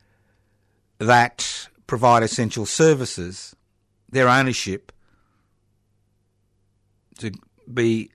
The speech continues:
go back to the public sector, and their ownership be enshrined in the Australian Constitution. Another thing you should have in the Australian Constitution is the ability of the people themselves, as they do in Switzerland,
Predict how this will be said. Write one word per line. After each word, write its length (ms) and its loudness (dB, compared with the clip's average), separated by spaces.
go 220 2
back 320 0
to 80 -8
the 100 -8
public 380 -6
sector, 480 -10
and 120 -2
their 120 2
ownership 420 0
be 140 -4
enshrined 680 -4
in 160 -8
the 100 -4
Australian 420 -8
Constitution. 840 -14
Another 200 4
thing 120 6
you 80 2
should 180 -4
have 120 2
in 60 -2
the 60 0
Australian 360 -2
Constitution 500 -4
is 80 -4
the 80 -2
ability 340 2
of 80 -2
the 60 -8
people 380 -4
themselves, 500 -2
as 80 -8
they 100 -2
do 140 -2
in 100 -4
Switzerland, 640 -8